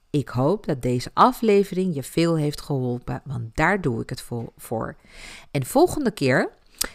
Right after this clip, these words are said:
dan ga ik het hebben over het liefdesleven van de intense schorpioen.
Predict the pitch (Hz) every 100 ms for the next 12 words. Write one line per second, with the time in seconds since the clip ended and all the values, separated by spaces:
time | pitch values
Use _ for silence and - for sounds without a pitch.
0 | - 269 359 330 330 247 190 196 196 196
1 | 143 143 - 127 160 196 180 - 151 151
2 | 151 156 151 196 156 - - 117 - -
3 | 214 226 - 208 - 190 180 165 127 117